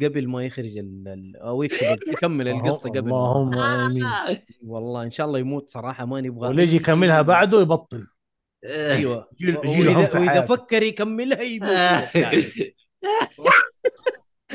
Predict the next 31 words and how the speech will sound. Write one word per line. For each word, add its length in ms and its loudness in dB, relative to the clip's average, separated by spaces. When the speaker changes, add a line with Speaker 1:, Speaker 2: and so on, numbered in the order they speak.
Speaker 1:
ما 180 2
نبغى 340 2
أي 320 0
شيء 220 0
معفن 460 -4
منه. 500 -6
نيل 280 -2
دراكمان، 500 -2
Speaker 2:
آه. 280 -8
Speaker 1:
أنت، 640 -2
أنا 240 -2
أعتبرك 520 -4
قاتل 500 -2
الصناعة. 640 -10
فصراحة 580 -8
يعني، 200 -20
نيل 220 -6
دراكمان، 400 -8
الله 220 -4
Speaker 2:
الله. 120 -4
Speaker 1:
يقرفك 400 -14
يا 60 -14
شيخ. 260 -14
Speaker 2:
بس، 340 -4
آه، 580 0
Speaker 1:
كرهني 0 -
Speaker 2:
الأفتر 420 -2
Speaker 1:
في 80 -4
Speaker 2:
هذا 80 -2
Speaker 1:
اللعبة 220 2
Speaker 2:
مو 80 -2